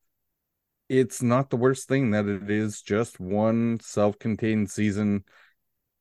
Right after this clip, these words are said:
and on top. And, like, who's, who's to say a second season would be great?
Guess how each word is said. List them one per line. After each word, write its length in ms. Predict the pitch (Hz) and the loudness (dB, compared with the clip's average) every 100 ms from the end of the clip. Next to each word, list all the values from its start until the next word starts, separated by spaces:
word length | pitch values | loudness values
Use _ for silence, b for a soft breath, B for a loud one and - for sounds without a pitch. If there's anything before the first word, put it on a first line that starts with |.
| - | -8
and 260 | 107 113 127 | -2 4 8
on 220 | 131 131 | 8 6
top. 400 | 123 131 101 - - | 2 0 0 -6 -8
And, 320 | 95 117 110 - | -2 -2 -2 -6
like, 420 | 98 104 95 - _ _ _ | -2 2 0 -2 _ _ _
who's, 400 | 107 113 147 131 | -4 0 0 0
who's 360 | 120 113 127 - | -2 0 0 -2
to 100 | 127 | -2
say 200 | - 127 | 4 6
a 100 | 120 | 6
second 400 | - 117 - 120 | 2 -2 0 -2
season 300 | 131 117 120 | 0 2 2
would 140 | 117 | 0
be 120 | 113 113 | 0 2
great? 360 | 143 180 - | 4 4 2